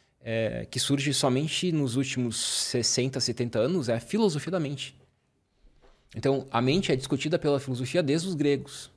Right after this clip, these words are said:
Se fala da mente, da alma, daí varia o conceito ao longo da história, né? Os, os, os cri-, os medievais falam de alma, né? Daí hoje se fala mais em mente, pra não associar à teologia e tal. Mas a filosofia da mente,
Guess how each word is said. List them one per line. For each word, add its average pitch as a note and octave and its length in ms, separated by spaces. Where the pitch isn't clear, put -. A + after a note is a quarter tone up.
Se - 160
fala A#2 220
da A2+ 140
mente, A#2 400
da G#2+ 160
alma, A2+ 460
daí A2+ 180
varia C3+ 300
o B2 60
conceito B2 500
ao B2+ 60
longo A#2 200
da B2+ 80
história, A#2 380
né? A2 180
Os, - 200
os, G2+ 280
os - 100
cri-, - 240
os G2+ 300
medievais A2 400
falam A2+ 180
de A#2+ 100
alma, F#2+ 580
né? - 80
Daí G#2 320
hoje G#2+ 220
se - 100
fala A#2+ 180
mais A#2 220
em C#3 80
mente, A2 400
pra G#2+ 120
não G#2+ 100
associar G#2 540
à G2+ 60
teologia G2+ 500
e G2 40
tal. - 160
Mas C3 380
a C#3 80
filosofia D3+ 340
da E3 100
mente, D#3 580